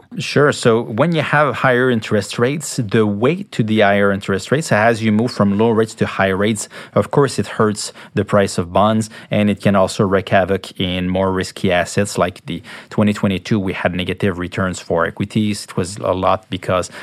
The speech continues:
of rising interest rates and also dimmer prospects for economic growth.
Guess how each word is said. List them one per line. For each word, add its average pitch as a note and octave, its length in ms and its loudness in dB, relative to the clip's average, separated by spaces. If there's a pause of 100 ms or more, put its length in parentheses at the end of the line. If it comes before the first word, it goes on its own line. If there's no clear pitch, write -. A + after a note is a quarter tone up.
(100)
of F2+ 160 0
rising G2+ 480 0
interest F2+ 420 -4
rates G#2+ 220 2
and G#2 80 2
also F#2+ 380 0 (320)
dimmer A2 260 2
prospects G2+ 560 0
for F#2 260 -2
economic F2+ 480 -4
growth. F#2 280 -4